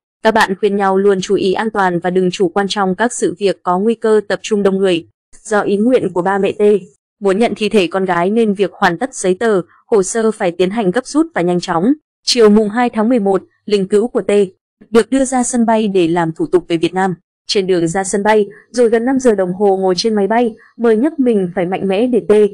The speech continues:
về nhà không vướng bận điều chi. Sáng mùng bốn tháng mười một, máy bay hạ cánh xuống sân bay Tân Sơn Nhất.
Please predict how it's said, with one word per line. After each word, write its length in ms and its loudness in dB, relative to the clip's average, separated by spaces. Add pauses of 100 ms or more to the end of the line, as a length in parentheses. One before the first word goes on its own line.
(460)
về 160 2
nhà 260 0
không 240 -4
vướng 160 0
bận 160 0
điều 160 0
chi. 300 -2 (280)
Sáng 360 0
mùng 160 2
bốn 180 2
tháng 160 -2
mười 100 2
một, 200 2 (240)
máy 160 0
bay 240 0
hạ 220 -4
cánh 200 0
xuống 280 0
sân 220 -2
bay 140 0
Tân 180 0
Sơn 180 -4
Nhất. 160 0